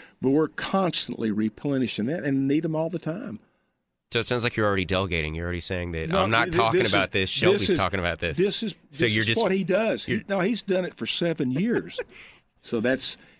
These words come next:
Speaker 1: he's the one that handles that end of it. But we've, we,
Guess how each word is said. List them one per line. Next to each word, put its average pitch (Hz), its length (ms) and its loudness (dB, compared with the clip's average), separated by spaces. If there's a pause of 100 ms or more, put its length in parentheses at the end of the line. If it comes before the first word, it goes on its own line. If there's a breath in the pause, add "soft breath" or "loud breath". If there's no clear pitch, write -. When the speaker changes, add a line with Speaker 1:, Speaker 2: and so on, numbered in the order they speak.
Speaker 1:
he's 185 280 0
the 165 80 2
one 139 260 4
that 107 100 0
handles 135 520 -6
that 120 240 -4
end 127 200 -6
of 92 180 -12
it. - 100 -20 (100)
But 107 160 -2
we've, 127 340 0 (440 soft breath)
we, 131 240 2